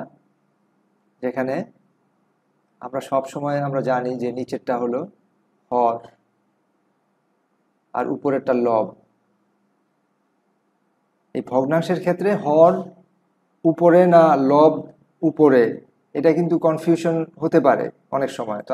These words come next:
আপনারা মনে রাখবেন যে দুধের স্বর সব সময় থাকে উপরে আর অঙ্কের হর থাকে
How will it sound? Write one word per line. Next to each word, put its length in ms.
আপনারা 260
মনে 200
রাখবেন 280
যে 80
দুধের 360
স্বর 240
সব 100
সময় 280
থাকে 220
উপরে 300
আর 80
অঙ্কের 300
হর 200
থাকে 220